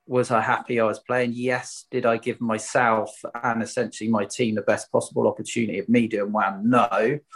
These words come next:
Um, that being said, did the manager help as well?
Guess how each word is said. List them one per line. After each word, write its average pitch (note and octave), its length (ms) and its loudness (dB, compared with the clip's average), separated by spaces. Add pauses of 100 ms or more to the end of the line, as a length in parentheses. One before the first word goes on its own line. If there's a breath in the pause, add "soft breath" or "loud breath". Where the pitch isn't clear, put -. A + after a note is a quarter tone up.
(400 loud breath)
Um, A2+ 400 2
that B2 220 2
being A2+ 200 -6
said, - 300 -4
did G2+ 100 -14
the A#2+ 80 -6
manager A2+ 420 0
help G#2+ 320 -2
as G2 160 -10
well? A#2+ 480 2